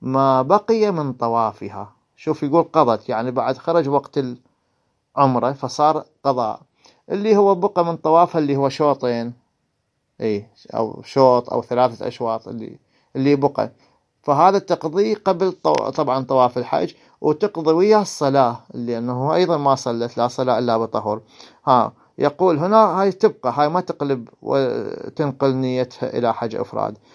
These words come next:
وإذا صح التمتع، إذا صح التمتع، هذا بعد موضوع عام للحائض ولا غيرها، يعني صح حج التمتع، سقطت العمرة المفردة.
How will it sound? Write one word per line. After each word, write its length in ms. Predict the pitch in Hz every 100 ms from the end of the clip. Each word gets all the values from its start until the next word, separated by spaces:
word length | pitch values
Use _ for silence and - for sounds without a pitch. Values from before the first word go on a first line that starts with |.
| - _ _
وإذا 540 | 214 233 202 180 170
صح 340 | 156 170 - 151
التمتع، 720 | 147 _ 147 143 139 _ 131 -
إذا 320 | 147 151 143
صح 260 | 135 143 151
التمتع، 760 | 147 165 160 196 - 185 -
هذا 80 | 160
بعد 280 | 151 135 143
موضوع 340 | 151 147 147 -
عام 360 | 139 131 165 _ _ _ _ _ _ _ -
للحائض 560 | 120 117 - 151 139
ولا 280 | 135 107 104
غيرها، 440 | 104 135 123 123 127 _ - _
يعني 220 | 123 120 131
صح 360 | - 156 143
حج 360 | 131 156 156 160
التمتع، 600 | 151 156 143 135 - 127 - _ _ _
سقطت 680 | - 196 185 151 135 127 -
العمرة 600 | 120 110 143 190 190 196
المفردة. 840 | 180 127 - 110 101 101 101